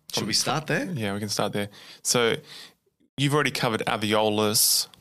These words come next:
Speaker 1: Yes.
Speaker 2: And that was pertaining to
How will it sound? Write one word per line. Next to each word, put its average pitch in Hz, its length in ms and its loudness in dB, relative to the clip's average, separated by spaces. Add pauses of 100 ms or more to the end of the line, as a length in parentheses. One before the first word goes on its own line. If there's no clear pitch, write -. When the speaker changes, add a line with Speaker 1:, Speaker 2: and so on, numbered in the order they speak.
(580)
Speaker 1:
Yes. 131 400 0 (600)
Speaker 2:
And 113 120 -2
that 110 100 -2
was 123 100 -4
pertaining 104 440 -4
to 98 340 -2